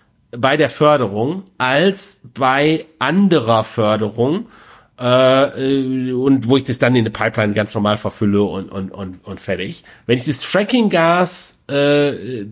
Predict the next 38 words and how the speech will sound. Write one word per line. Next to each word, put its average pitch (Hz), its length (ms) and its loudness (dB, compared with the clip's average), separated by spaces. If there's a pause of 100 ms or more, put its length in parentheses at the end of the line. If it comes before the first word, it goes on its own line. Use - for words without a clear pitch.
(400)
wenn 131 140 2
ich 127 80 -4
das 143 180 -6
mache, 196 520 2 (260)
dann 135 160 2
entweichen 143 540 0
so 135 140 2
drei, 123 300 0
vier 139 240 -2
Prozent, 113 760 -4
äh, 107 200 -2
des, - 640 -8
der 110 220 -2
geförderten 117 480 0
Menge, 135 440 2
äh, 117 200 -2
entweichen 107 500 -2
in 101 60 -2
die 101 80 0
Atmosphäre. 107 380 -2
Aber 113 140 2
Methan 139 500 0
ist 165 120 -6
halt 143 180 0
ein 131 80 -6
scheiße 151 520 -4
klimaaktives 127 800 -2
Gas. 110 520 -4 (840)
So, 139 200 2
und 131 160 -2
deshalb 156 240 0
sind 170 160 -2
drei, 151 280 0
vier 180 200 -2
Prozent 170 540 -2
halt 147 280 -4
höllisch 175 480 2
viel, 160 500 -2